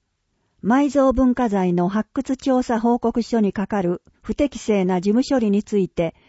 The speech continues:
教育行政に対する信頼回復と今後の対応を問う。答え、再発防止策として各職員の補助者を明確化して、業務遂行のチェック体制を作り、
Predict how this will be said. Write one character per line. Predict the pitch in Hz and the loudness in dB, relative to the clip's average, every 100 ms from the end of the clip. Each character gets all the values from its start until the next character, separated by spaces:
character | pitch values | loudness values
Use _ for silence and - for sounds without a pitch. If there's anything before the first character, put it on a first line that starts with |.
| _ _ - | _ _ -4
教 | 240 269 | 2 4
育 | 277 269 247 | 2 0 0
行 | 269 | 2
政 | 233 - 196 180 | 2 2 0 0
に | 180 | -2
対 | 202 208 | -2 -2
す | 220 214 | -2 -2
る | 185 180 - | -2 -2 -6
信 | - 240 240 | -2 2 2
頼 | 226 214 | 0 -2
回 | 220 226 240 | -2 0 0
復 | 226 220 | -2 -4
と | - 202 - _ _ - | -2 -2 -2 _ _ -6
今 | 220 247 233 | 0 2 2
後 | 214 | 0
の | 208 | 0
対 | - 202 233 | -2 0 2
応 | 226 214 208 | 2 2 0
を | |
問 | 196 208 156 | 0 -2 -2
う。 | - _ _ _ _ _ _ _ _ _ _ _ _ _ - | -6 _ _ _ _ _ _ _ _ _ _ _ _ _ -2
答 | 208 220 214 | -2 2 0
え、 | 151 - _ _ _ _ _ _ _ _ _ _ | 0 -6 _ _ _ _ _ _ _ _ _ _
再 | - 302 | 0 0
発 | 294 277 262 | 2 0 0
防 | 233 254 | 4 4
止 | |
策 | 269 - - - | 4 0 -2 0
と | 180 | 0
し | 202 - | -2 -2
て | 165 165 _ - | -4 -4 _ -4
各 | 277 - 254 | -4 0 0
職 | - 226 269 | 2 0 2
員 | 247 196 175 | 2 4 2
の | 170 - | 0 -4
補 | - 202 | -2 0
助 | 285 | 2
者 | - 196 165 | 0 0 0
を | 170 - | 0 0
明 | 196 254 | 2 2
確 | 254 240 214 | 2 -2 -4
化 | - 214 | -4 -6
し | - | -4
て、 | 190 - _ _ _ _ 190 | -4 -4 _ _ _ _ 2
業 | 269 247 | 4 6
務 | 214 | 4
遂 | - 233 226 | 4 2 2
行 | 233 220 | 2 2
の | 208 | 2
チ | - 226 | 2 0
ェ | |
ッ | - | -2
ク | 269 | -4
体 | 285 269 233 | 0 0 2
制 | 202 180 | 2 2
を | 170 | 2
作 | - - 208 | -2 0 2
り、 | 180 - | 2 -4